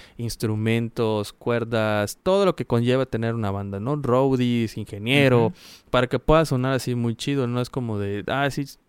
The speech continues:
Speaker 1: chingue su madre, ya lo vamos a hacer, ya la
Speaker 2: Claro.
Speaker 1: pegamos, tenemos un hit en Spotify y ya queda", ¿no? Que realmente al final de cuentas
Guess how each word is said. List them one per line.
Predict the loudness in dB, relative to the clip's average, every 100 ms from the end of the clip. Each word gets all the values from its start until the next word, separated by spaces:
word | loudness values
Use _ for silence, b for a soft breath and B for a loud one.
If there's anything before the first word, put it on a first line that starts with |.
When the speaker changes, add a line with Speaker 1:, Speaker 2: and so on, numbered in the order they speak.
| _ _ -6
Speaker 1:
chingue | -6
su | -4
madre, | -4 -2
ya | -2
lo | -2
vamos | -2
a | -2
hacer, | -2 0
ya | 0
la | 0
Speaker 2:
Claro. | 0
Speaker 1:
pegamos, | 0 2 0 -2 B B B
tenemos | -2 0 2 2
un | 0
hit | 0 0
en | -2
Spotify | 0 0 0 -2 -2 -2 -2 -6 b b b _ _ -10
y | -2
ya | -2
queda", | 0 -2 -2 -4
¿no? | -8 -10 b b b -2
Que | 2
realmente | 2 2 0 -2
al | -2
final | -2 0
de | -2
cuentas | 0 -2 0 -4 -6